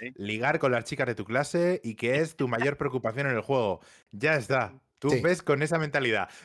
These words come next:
Speaker 1: ¿Quieres ir a Japón? Empieza jugando al Doki Doki de manera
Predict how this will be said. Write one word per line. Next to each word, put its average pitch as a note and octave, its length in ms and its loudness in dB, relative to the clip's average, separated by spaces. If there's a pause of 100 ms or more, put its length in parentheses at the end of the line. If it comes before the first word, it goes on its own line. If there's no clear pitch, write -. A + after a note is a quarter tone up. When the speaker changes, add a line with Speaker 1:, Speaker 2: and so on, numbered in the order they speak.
Speaker 1:
¿Quieres F#3 280 2
ir G#3 100 4
a G3 60 2
Japón? G3 500 2
Empieza C#3 400 0
jugando E3 320 2
al D3 120 4
Doki D#3 240 2
Doki G3 400 2 (160)
de C#3 140 2
manera - 280 4